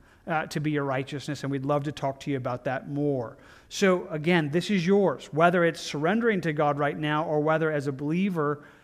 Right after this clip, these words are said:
you just want to step into it afresh and, and allow that righteousness to be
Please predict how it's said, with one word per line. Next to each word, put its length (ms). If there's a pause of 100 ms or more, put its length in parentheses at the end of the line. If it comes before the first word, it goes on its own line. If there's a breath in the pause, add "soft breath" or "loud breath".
(280 loud breath)
you 120
just 240
want 120
to 60
step 260
into 320
it 60
afresh 480
and, 160 (240 loud breath)
and 140
allow 460
that 300
righteousness 640
to 140
be 360